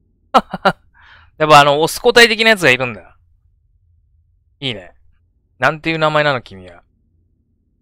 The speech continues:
タルタバードが語る、あなたの愛する人を守ってください。彼らも同じようにあなたを愛しています。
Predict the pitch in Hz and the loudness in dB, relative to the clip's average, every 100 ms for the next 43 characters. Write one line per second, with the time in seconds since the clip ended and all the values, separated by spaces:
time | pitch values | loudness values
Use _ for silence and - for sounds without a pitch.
0 | _ _ - 233 294 285 277 302 285 226 | _ _ 2 2 6 6 8 8 8 4
1 | 214 165 139 131 135 208 214 165 165 - | 0 -2 0 4 4 4 2 0 0 -4
2 | 151 - 143 127 156 - 131 113 - 107 | -8 -4 0 0 0 -8 -8 -8 -6 -8
3 | - 185 180 160 147 151 156 156 151 143 | -4 -6 -4 -4 -4 -6 -8 -8 -6 -4
4 | 165 160 165 113 123 - - - - - | -4 -4 -4 -2 -4 -6 -16 -20 -20 -20
5 | - - | -20 -20